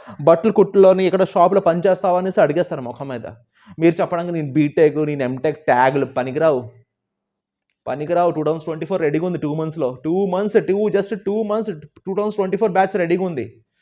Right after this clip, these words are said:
నా కంపెనీ వాడు అంటారు, "బాబు, పది మంది తీసుకుంటారా, టాపర్స్ని తీసుకుంటారా?" నేను ఏరేస్తాను అందరినీ. మీ పరిస్థితి ఒకసారి ఆలోచించుకోండి.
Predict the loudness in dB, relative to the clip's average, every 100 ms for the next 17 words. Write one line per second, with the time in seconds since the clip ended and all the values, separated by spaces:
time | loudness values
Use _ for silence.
0 | _ _ _ 0 2 2 0 2 4 4
1 | 4 2 4 4 2 0 0 0 -2 -2
2 | -4 -2 -2 0 0 -2 -4 -8 -8 -8
3 | -8 -8 -10 -12 _ _ _ -6 0 4
4 | 4 2 0 -4 -2 -2 -4 -14 _ _
5 | _ _ _ _ _ _ _ _ _ _
6 | _ _ -12 -8 -6 -6 -8 -8 -8 -6
7 | -4 -4 -6 -10 -12 -16 -16